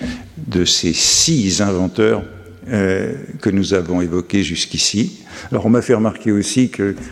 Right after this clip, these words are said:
alors que j'ai eu une chaire de littérature, euh, il n'y a pas de, euh, d'écrivain dans, euh, cette série, mais je ne suis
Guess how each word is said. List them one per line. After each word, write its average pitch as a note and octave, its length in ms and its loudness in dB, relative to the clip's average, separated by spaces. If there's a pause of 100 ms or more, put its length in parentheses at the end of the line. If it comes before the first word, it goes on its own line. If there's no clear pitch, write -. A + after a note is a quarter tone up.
alors A2 300 0
que F#2+ 340 0 (1500)
j'ai F#2 180 2
eu G#2 260 6
une F#2 120 0
chaire G2 220 0
de F2+ 100 0
littérature, G#2 840 2 (640)
euh, G#2+ 300 2 (280)
il A#2 220 4
n'y A2 100 4
a F#2 80 2
pas F2+ 360 -2
de, F2 640 2 (500)
euh, - 240 -2 (300)
d'écrivain A#2 540 2 (760)
dans, A2+ 580 0
euh, G2+ 300 0
cette - 260 -4
série, B2+ 520 0 (520)
mais C3+ 380 4 (140)
je A#2+ 180 0
ne G2+ 140 2
suis - 380 -2